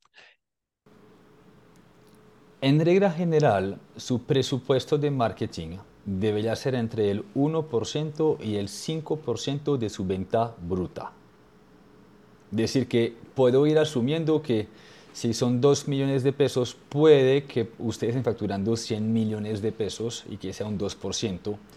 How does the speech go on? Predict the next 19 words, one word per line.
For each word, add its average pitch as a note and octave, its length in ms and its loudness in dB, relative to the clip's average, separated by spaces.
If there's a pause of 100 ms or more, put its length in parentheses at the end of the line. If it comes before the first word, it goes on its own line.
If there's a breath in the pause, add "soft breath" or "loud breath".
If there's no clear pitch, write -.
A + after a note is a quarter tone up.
(300 loud breath)
de F#2 120 -6
lo F2+ 160 -6
que G2 120 -10
están F#2+ 180 -10
facturando. E2+ 560 -8 (640 loud breath)
¿Qué C#3+ 140 4
difer-, E3 400 2
qué D#3+ 160 2
diferencia E3 460 0
entre C3+ 400 2
el A#2+ 160 2
uno D3+ 260 4
por D3+ 140 4
ciento C#3+ 260 -2
y - 40 6
el C#3 60 2
cinco? F3 360 -2
Es C3+ 160 0
que C3 280 2